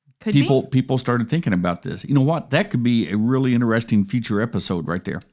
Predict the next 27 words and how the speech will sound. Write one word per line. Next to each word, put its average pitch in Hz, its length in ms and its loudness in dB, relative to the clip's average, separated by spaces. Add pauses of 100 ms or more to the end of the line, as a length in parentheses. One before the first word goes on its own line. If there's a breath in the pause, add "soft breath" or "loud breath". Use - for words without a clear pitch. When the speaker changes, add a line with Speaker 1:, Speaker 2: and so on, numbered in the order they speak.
(280)
Speaker 1:
Get 180 160 -6
on 240 180 -2
it. 233 140 -6 (260)
Speaker 2:
Yep. 110 240 -2 (420 soft breath)
Speaker 1:
During 262 340 2
the 285 240 0
nineteen 311 440 0
eighties 269 380 -2
and 269 100 0
nineteen 233 280 2
nineties, 208 380 0
tailgating 277 560 0
took 285 160 -2
on 262 140 2
a 214 60 2
life 196 320 2
of 294 140 -2
its - 200 -6
own 180 400 2
and 214 220 2
turned 247 300 2
into 226 260 0
a 226 60 0
social 269 380 -4
movement 262 440 2
of 151 100 -6
sorts. - 480 -12